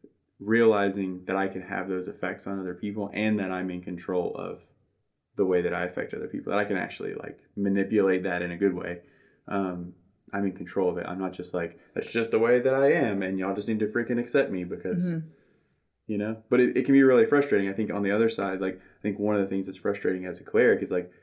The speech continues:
Speaker 1: sometimes you do really feel misunderstood, and sometimes it is really frustrating that you can't just go through the world, you know, the way you wanna go through the world and just run down the middle of that sidewalk the way you want to.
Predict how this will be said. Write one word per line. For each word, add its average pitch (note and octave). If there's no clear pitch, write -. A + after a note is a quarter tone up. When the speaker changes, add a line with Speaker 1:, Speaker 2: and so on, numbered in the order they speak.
Speaker 1:
sometimes F#2+
you G#2
do A2+
really F2+
feel F2+
misunderstood, F2+
and F2
sometimes G2+
it A2+
is A2
really F#2+
frustrating F#2
that -
you G2
can't -
just F2+
go B2
through A#2
the G#2
world, G#2
you A2+
know, G2+
the G2+
way G#2
you G2+
wanna F#2+
go G2+
through G2
the F#2
world G2
and F#2+
just F#2+
run G#2
down F#2+
the F#2+
middle F#2
of F#2
that -
sidewalk A2+
the G2+
way F#2
you F#2
want A#2
to. G2+